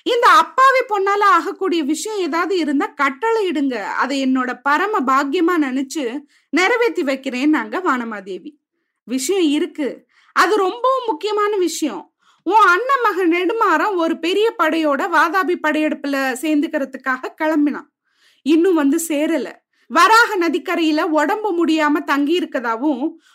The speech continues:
ஒரு வாரத்துல காஞ்சிக்கு வந்து சேர்றதாவும், அது வரைக்கும் நான் அவனுக்காக காத்திருக்கணும்னு சொல்லி அனுப்பியிருக்கான். அப்படி நான் தாமதிக்கிறது நடக்காத விஷயம்.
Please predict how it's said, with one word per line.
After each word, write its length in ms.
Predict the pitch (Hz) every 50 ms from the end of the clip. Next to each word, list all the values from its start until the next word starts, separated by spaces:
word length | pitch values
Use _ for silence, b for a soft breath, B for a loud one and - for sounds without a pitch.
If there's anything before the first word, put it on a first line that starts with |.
| b b
ஒரு 400 | 269 370 427 494 523 523 453 440
வாரத்துல 440 | 381 392 415 427 427 403 381 381 440 440 -
காஞ்சிக்கு 420 | 339 339 370 427 403 415 339 - 381
வந்து 280 | 311 311 311 302 392 381 -
சேர்றதாவும், 600 | 370 330 - - 294 254 262 240 233 285 381 415
அது 200 | 349 294 262 370
வரைக்கும் 360 | 320 370 311 285 262 - 403
நான் 140 | 403 370 330
அவனுக்காக 520 | 294 269 269 269 269 - 277 254 - - - - 320
காத்திருக்கணும்னு 800 | 330 403 440 - - 440 381 - - 311 277 269 247 247 285 403
சொல்லி 360 | 392 - 320 302 320 330 330
அனுப்பியிருக்கான். 640 | 302 269 269 269 262 226 - - - 180 - - _ _ _ _ _ _ _ _ _ _ _
அப்படி 380 | - 214 262 269 269 - 381 370
நான் 260 | 349 359 339 330 262
தாமதிக்கிறது 720 | 311 294 302 359 403 440 330 403 311 381 392 - 381 359 453 508 539 - _ _ -
நடக்காத 580 | 226 226 233 233 262 262 262 254 247 247 349
விஷயம். 460 | 285 240 226 - - - 320 339 -